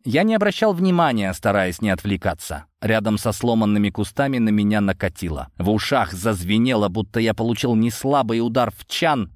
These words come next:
ноздри защекотал запах чего-то горелого. Я остановился, закрыл глаза,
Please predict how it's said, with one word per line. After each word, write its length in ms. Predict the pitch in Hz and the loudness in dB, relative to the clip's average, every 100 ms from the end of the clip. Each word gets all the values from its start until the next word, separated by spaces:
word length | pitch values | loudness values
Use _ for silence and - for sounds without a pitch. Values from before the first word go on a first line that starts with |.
| - | -8
ноздри 640 | 127 143 147 113 92 107 | -2 2 2 2 0 -2
защекотал 760 | 98 110 - - - 127 135 120 | 0 -2 -2 -4 -2 0 0 0
запах 460 | 107 135 131 110 | 0 -2 0 -4
чего-то 420 | - - 120 113 104 | -6 -4 -2 -2 -2
горелого. 680 | 85 113 120 92 80 71 - - | 0 0 0 -2 -4 -6 -10 -2
Я 200 | 104 110 | 0 2
остановился, 1000 | 117 113 - 110 104 98 123 131 - 135 | 0 -2 -2 0 0 0 0 0 -2 0
закрыл 480 | 104 - 104 104 | -2 -2 0 0
глаза, 480 | 101 98 95 80 76 | 0 0 0 0 -4